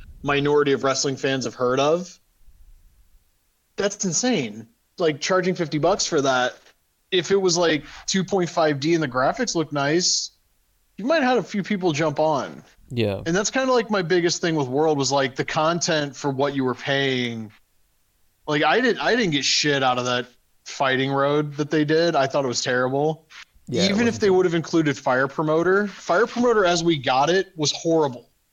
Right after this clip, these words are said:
Speaker 1: They literally could have lifted management of the ring and it would have been significantly better than what we got, but they didn't.
Speaker 2: I mean, yeah, n-
Speaker 1: Which
Speaker 2: management of ring, that was, that was on, uh, Re-, Returns, right, as well?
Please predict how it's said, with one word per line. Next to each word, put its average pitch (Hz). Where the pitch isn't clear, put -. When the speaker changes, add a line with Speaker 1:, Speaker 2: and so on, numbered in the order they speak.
Speaker 1:
They 208
literally 214
could 196
have 151
lifted 160
management 143
of 135
the 139
ring 127
and 131
it -
would 131
have 127
been 131
significantly 127
better 113
than 117
what 113
we 113
got, 69
but 120
they 117
didn't. 104
Speaker 2:
I 151
mean, 185
yeah, 160
n- 113
Speaker 1:
Which -
Speaker 2:
management 226
of -
ring, 143
that 117
was, 127
that 143
was 156
on, 139
uh, 104
Re-, 127
Returns, 120
right, 120
as 117
well? 123